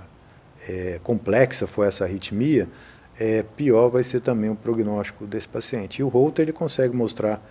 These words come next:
isso muito bem. Além também de mostrar alterações de, eh, de bloqueios, né? Ou seja, de alterações do sistema de condução cardíaco, diminuindo a condução elétrica pelo coração,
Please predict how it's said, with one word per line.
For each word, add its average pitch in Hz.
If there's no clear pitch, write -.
isso 107
muito 117
bem. 92
Além 151
também 147
de 151
mostrar 156
alterações 127
de, 139
eh, 95
de 113
bloqueios, 127
né? 110
Ou 113
seja, 98
de 107
alterações 120
do 120
sistema 135
de 127
condução 113
cardíaco, 98
diminuindo 131
a -
condução 127
elétrica 120
pelo 123
coração, 135